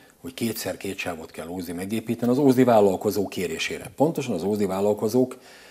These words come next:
kérték azt, hogy gyorsabb elérhetőségük legyen a főváros felé.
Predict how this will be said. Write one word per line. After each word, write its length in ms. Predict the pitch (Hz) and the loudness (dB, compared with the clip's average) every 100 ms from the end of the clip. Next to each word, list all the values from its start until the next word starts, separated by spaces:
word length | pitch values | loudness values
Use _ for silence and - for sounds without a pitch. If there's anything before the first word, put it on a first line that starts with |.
| - _ | -20 _
kérték 440 | - 117 - 85 107 | 0 2 2 -4 0
azt, 220 | 117 - | 0 -2
hogy 140 | 95 | -6
gyorsabb 380 | 87 107 104 82 | 4 4 4 -2
elérhetőségük 800 | 87 87 85 - 85 - 82 80 | -6 -6 -8 -10 -8 -8 -10 -10
legyen 440 | 85 90 101 101 - | -10 -6 -8 -8 -14
a 60 | - | -14
főváros 520 | - 85 160 139 - | -8 -6 -6 -8 -10
felé. 280 | - - | -10 -14